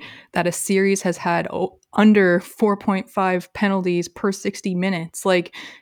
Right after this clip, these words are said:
I don't know. It just, shit like this seems to happen to the Leafs, and they tried everything. Like, they even stayed in a hotel, guys.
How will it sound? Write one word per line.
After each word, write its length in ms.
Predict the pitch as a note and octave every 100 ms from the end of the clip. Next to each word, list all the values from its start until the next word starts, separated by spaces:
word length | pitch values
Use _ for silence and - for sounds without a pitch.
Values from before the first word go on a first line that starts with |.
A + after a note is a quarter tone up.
| _ -
I 60 |
don't 160 | B3 B3
know. 160 | B3
It 120 | G#3+ G#3
just, 200 | B3+ - G#3+ _ -
shit 340 | - C#4+ C#4
like 160 | C4 B3+
this 220 | B3 B3
seems 260 | A3+ A#3 A#3
to 80 |
happen 360 | G#3+ G3+ G#3 A3+
to 100 | A3
the 100 | G3+
Leafs, 440 | F#3 A#3 G3+ E3 -
and 180 | F3+
they 100 | F#3+
tried 400 | G#3 - C4+ B3+ -
everything. 800 | A#3 B3+ D#4+ F4+ F#4 C4 G#3 F3+
Like, 220 | F#3+ G3
they 100 | C#4
even 400 | C4 C4+ D#4 D4+
stayed 480 | C4 - - C4 C4+
in 100 | B3+
a 60 | G#3+
hotel, 720 | G3 A#3 G#3+ - A3+ A#3 A#3
guys. 580 | F#3+ E3 D#3+ D#3 E3